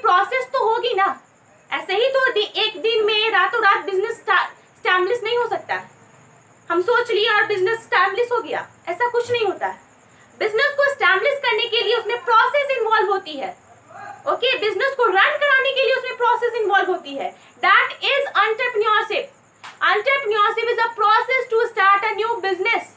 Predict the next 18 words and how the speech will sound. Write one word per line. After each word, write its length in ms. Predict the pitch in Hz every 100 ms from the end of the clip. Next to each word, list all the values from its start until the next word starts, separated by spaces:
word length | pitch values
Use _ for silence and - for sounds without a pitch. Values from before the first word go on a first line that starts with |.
| - _ _ - _
न्यू 200 | 311 494
बिजनेस 340 | 480 466 494 -
को 120 | 466
स्टार्ट 340 | 480 440 427
करने 220 | 440 415 440
के 100 | 415
लिए 140 | 415
लैंड 420 | 339 320 359 381 370
चाहिए, 440 | 302 269 190 180 - _ _ 294
सबसे 220 | - 466
पहले 260 | 415 453
तो 80 | 494
लैंड 280 | 403 392 427
चाहिए, 340 | 453 415 381 415 _ _ _ _ _ _
मनी 380 | 285 392 466 480
चाहिए, 380 | 440 349 247 190 - _ _ _ _ _
कैपिटल 460 | 359 370 480 539 494
चाहिए, 380 | 480 453 415